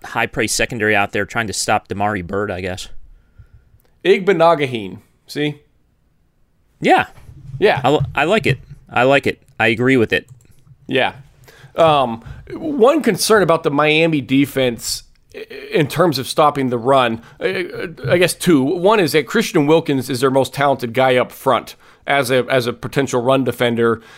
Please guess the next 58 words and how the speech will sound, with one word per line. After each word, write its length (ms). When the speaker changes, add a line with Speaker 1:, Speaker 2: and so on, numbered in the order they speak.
Speaker 2:
He 160
needs 220
to 80
be 160
more 200
consistent 560
than 80
he 80
was 240
a 60
year 220
ago. 160
He 100
really 300
didn't 300
throw 260
his 180
strength 380
around 260
a 60
whole 180
lot 240
last 240
year. 80
You 100
wouldn't 220
have 160
known. 340
You 100
could 180
see 240
the 120
traits, 580
but 300
you 120
wouldn't 240
have 120
known 280
that, 260
that 420
he 180
was 200
a 80
first-round 560
pick 240
based 300
on 100
the 100
way 320
he 160
sometimes 520
applied 580
his 200
traits. 340
He 80
just 160
needs 180
to, 160